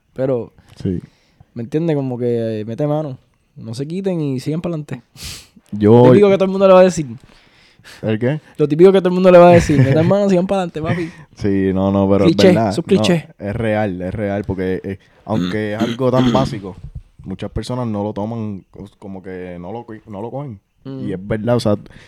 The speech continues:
Speaker 2: yo he escuchado de muchas personas grandes, grandes,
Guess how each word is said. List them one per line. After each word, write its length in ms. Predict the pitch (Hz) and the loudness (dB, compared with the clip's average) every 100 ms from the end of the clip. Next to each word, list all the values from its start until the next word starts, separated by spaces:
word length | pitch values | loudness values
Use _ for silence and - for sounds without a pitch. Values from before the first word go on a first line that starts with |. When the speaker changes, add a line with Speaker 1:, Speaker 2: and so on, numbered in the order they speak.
| _ _ _ _ _ _ _ _ _ | _ _ _ _ _ _ _ _ _
Speaker 2:
yo 160 | - 110 | -2 0
he 20 | |
escuchado 360 | 117 147 143 147 | 4 4 4 2
de 40 | 113 | 2
muchas 220 | 107 113 | 0 -2
personas 420 | 135 - 139 123 - - _ | -6 -4 -6 -6 -10 -20 _
grandes, 580 | 87 87 104 95 78 85 _ | -8 -4 -4 -4 -8 -12 _
grandes, 480 | - 85 87 76 65 | -12 -8 -8 -8 -12